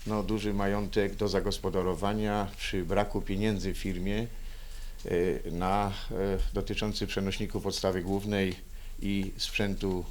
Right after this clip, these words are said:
do transportu, y, załogi, czyli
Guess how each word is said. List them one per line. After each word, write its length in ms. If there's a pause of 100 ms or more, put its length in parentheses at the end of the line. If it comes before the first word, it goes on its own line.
(120)
do 500
transportu, 760 (680)
y, 140
załogi, 540
czyli 400